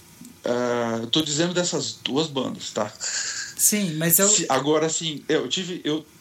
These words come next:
Speaker 1: eu tô tendo a oportunidade de trabalhar com o Edu Falaschi, que
Speaker 2: Sim.
Speaker 1: já se tornou meu amigo,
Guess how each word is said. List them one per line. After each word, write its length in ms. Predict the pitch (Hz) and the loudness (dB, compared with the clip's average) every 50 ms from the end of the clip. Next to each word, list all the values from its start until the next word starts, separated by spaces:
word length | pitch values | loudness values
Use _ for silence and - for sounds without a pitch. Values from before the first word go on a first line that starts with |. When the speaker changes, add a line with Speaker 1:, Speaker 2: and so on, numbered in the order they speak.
| - - | -10 -4
Speaker 1:
eu 160 | 143 147 151 | -2 -2 0
tô 140 | 151 175 170 | 0 0 0
tendo 180 | 165 170 175 185 | 0 0 -2 -2
a 40 | |
oportunidade 520 | 180 185 175 175 - 170 160 143 143 151 147 | -2 -2 -4 -2 -2 -2 -2 0 0 0 -2
de 60 | - | -2
trabalhar 380 | - 165 165 - 147 147 151 - | -4 -2 0 0 0 0 0 -2
com 100 | - 160 | -4 -8
o 40 | 160 | -8
Edu 100 | 151 143 | -6 -8
Falaschi, 640 | - - 165 156 135 123 104 - - - - - - - - - - - - - - - - _ _ _ _ _ _ _ _ | -4 -2 0 0 0 0 0 -2 -6 -6 -8 -14 -18 -20 -20 -20 -20 -20 -20 -20 -20 -20 -20 _ _ _ _ _ _ _ _
que 160 | - - - | -2 0 2
Speaker 2:
Sim. 100 | 139 151 | 2 4
Speaker 1:
já 100 | 143 127 | 2 2
se 80 | 117 - | 0 -2
tornou 320 | - 147 139 127 127 123 120 | 0 0 2 4 4 2 2
meu 180 | 120 127 131 139 | 2 2 2 2
amigo, 520 | 143 135 131 131 123 117 120 117 110 | 2 2 2 2 2 0 -2 -8 -8